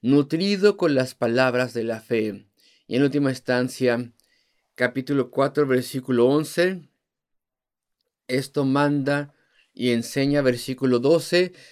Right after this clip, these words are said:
"ninguno tenga en poco tu juventud, sino sé ejemplo de los creyentes en la palabra como parte de su ministerio, en palabra, conducta, amor, espíritu, fe y pureza".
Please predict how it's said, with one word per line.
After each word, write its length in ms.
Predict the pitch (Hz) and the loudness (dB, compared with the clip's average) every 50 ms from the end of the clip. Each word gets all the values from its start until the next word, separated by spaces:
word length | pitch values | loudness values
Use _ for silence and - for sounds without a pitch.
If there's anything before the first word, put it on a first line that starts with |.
| - _ | -20 _
"ninguno 680 | - - 120 127 127 127 123 139 143 151 156 156 156 151 | -6 -2 2 2 2 4 4 2 2 2 0 0 -2 -4
tenga 560 | - - 147 143 147 151 151 143 151 147 147 | -4 -4 -2 -2 0 -2 -2 -2 0 0 0
en 200 | 139 135 123 123 | 0 -2 -4 -4
poco 260 | 123 139 143 156 151 147 | -6 -6 -4 -4 -4 -6
tu 80 | 131 | -6
juventud, 800 | - - 131 123 123 120 120 120 - 151 165 175 180 185 185 185 - _ - - - - - | -8 -6 -4 -2 -2 -2 -2 -4 -2 0 4 4 4 4 2 0 -8 _ -20 -20 -20 -20 -18
sino 320 | - - 127 123 127 131 127 | -8 -2 0 2 2 2 2
sé 220 | - - 143 147 | 0 0 2 2
ejemplo 440 | 147 143 - 147 147 151 143 156 147 | 2 2 0 0 0 0 0 0 0
de 80 | 143 139 | 2 2
los 180 | 135 127 127 | 0 0 -2
creyentes 480 | - 127 123 139 147 143 143 151 - - | -2 -2 0 0 0 -2 -2 -6 -6 -6
en 100 | 127 113 | -4 -2
la 160 | 117 127 - | -2 -4 -2
palabra 400 | - 123 123 135 151 170 185 180 | -2 0 0 0 0 0 -2 -2
como 200 | - - 127 - | 0 -2 -2 0
parte 220 | 147 143 143 156 | -2 -2 0 -2
de 40 | 151 | -4
su 120 | 143 - 131 | -4 -4 -4
ministerio, 540 | 135 131 139 131 - - 185 196 185 143 | -2 -2 -4 -4 -4 -2 -2 0 0 0
en 100 | 120 117 | 0 0
palabra, 580 | - 113 117 127 139 143 143 139 147 147 139 - | -2 -2 0 2 4 4 4 2 2 0 -2 -2
conducta, 840 | - 113 113 107 117 143 156 143 127 _ - 147 147 147 147 147 143 _ _ _ _ _ _ _ _ _ _ _ _ _ _ _ _ _ | -4 -6 -4 -4 -2 -2 -2 -2 -4 _ 0 0 0 0 -2 -6 -14 _ _ _ _ _ _ _ _ _ _ _ _ _ _ _ _ _
amor, 680 | - - 117 123 127 135 139 143 139 139 143 147 139 120 - - | -4 -2 0 2 2 4 4 2 2 2 0 -2 -4 -8 -12 -10
espíritu, 880 | - 123 - - - - 143 139 139 131 135 - 147 143 143 139 127 - - | -10 -10 -10 -8 -2 0 0 0 0 -2 -4 -4 -2 -2 -2 -4 -6 -10 -6
fe 440 | - 117 117 120 123 131 131 127 127 _ _ _ _ _ _ - | -2 0 0 0 0 -2 -4 -6 -12 _ _ _ _ _ _ -6
y 140 | 110 123 120 | -4 -4 -2
pureza". 680 | 120 123 120 110 107 110 - - 104 92 98 - | 0 0 2 2 0 -2 -4 -6 -10 -10 -12 -12